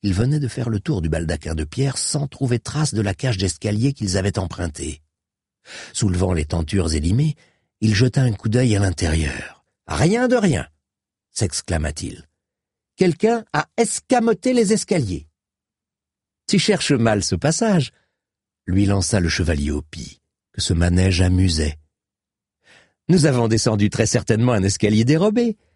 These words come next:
à travers les mystères de l'entremonde. » « Et où est-ce donc les mystères de l'entremonde ? À ma droite ou à ma gauche ? » « Toujours un pas de côté. » Pendant que ses compagnons bavardaient,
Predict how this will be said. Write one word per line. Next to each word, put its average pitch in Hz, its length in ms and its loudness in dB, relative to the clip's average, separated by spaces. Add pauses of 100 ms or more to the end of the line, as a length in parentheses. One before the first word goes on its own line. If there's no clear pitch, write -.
(340)
à 131 80 2
travers 107 380 2
les 98 100 4
mystères 120 460 2
de 120 80 4
l'entremonde. » « 185 680 2 (1700)
Et 139 400 4 (480)
où 156 100 6
est-ce 196 120 4
donc 214 240 2
les 190 120 4
mystères 185 320 2
de 175 80 4
l'entremonde ? 170 600 2 (600)
À 107 100 2
ma 147 140 4
droite 277 240 2
ou 277 80 4
à 254 80 4
ma 226 120 4
gauche ? » « 214 460 2 (840)
Toujours 220 400 4
un 202 80 2
pas 196 140 2
de 175 60 -6
côté. » 117 480 2 (1500)
Pendant 101 300 2
que - 140 -6
ses 76 160 -4
compagnons 92 520 0
bavardaient, 76 720 -2